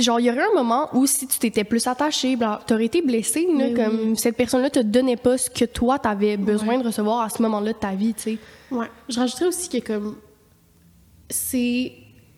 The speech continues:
Speaker 2: super important de pas se dire qu'il faut être réparé pour dater.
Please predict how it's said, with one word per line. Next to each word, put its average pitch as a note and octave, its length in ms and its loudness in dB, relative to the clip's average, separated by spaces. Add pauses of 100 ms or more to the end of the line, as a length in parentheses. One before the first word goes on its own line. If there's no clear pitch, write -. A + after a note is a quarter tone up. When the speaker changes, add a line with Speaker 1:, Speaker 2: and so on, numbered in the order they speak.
(140)
Speaker 2:
super F4 400 -2
important A3+ 480 -2
de A3 140 2
pas A#3 540 0 (760)
se - 180 0
dire B3 340 0
qu'il B3 160 -2
faut C4 480 -2
être A3 160 -2
réparé A3 340 -2
pour G#3+ 180 -4
dater. - 260 -8